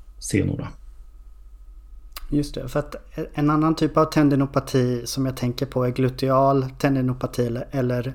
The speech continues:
Speaker 2: lateral höft, eh, tendinopati. Där man pratar om att det skulle kunna vara ett tidigt tecken på utveckling av artros, höftledsartros till exempel. Och att de kanske, de två tillstånden, eh, kan man ha,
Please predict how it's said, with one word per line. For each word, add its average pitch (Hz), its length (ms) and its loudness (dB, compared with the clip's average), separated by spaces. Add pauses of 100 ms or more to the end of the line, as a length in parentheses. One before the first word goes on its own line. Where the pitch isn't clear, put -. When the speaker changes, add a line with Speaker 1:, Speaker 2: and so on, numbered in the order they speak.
Speaker 2:
lateral 123 500 0
höft, - 360 -4 (400)
eh, 123 280 -12
tendinopati. 127 800 -4 (1040)
Där 135 100 4
man 131 140 4
pratar 131 280 4
om 127 80 4
att 127 140 0
det 143 160 6
skulle 143 460 2
kunna 139 240 4
vara 120 280 4
ett - 280 -6 (180)
tidigt 147 500 2
tecken 127 320 0
på 127 180 -4
utveckling 123 480 6
av 120 260 -2
artros, - 720 -2
höftledsartros 135 1200 -2
till 120 140 -4
exempel. 110 500 -8 (600)
Och - 240 -10
att 123 100 -6
de 113 140 0
kanske, 110 320 -4
de 131 260 2
två 117 340 2
tillstånden, 117 880 -2 (420)
eh, 110 640 -8 (520)
kan 120 160 0
man 117 100 0
ha, 113 280 -2